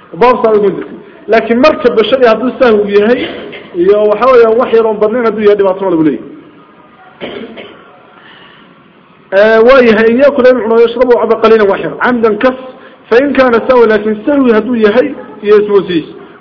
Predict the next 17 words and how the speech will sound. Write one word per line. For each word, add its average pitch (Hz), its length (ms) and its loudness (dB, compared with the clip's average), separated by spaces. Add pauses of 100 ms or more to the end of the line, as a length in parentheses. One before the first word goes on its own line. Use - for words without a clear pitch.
أو 220 80 4
جهل 220 500 0
جهل 240 240 0
وعذر 220 400 0
الله 226 140 4
عذر 233 200 0
داره 170 360 0 (280)
لم 233 380 0
تبطل 226 300 -4
مبغيس 214 500 0
بالقليل 185 460 2
وعذر 208 500 2
محوك 220 360 0
ولا 156 100 0
بل 269 320 2
أن - 60 2
الله 453 140 4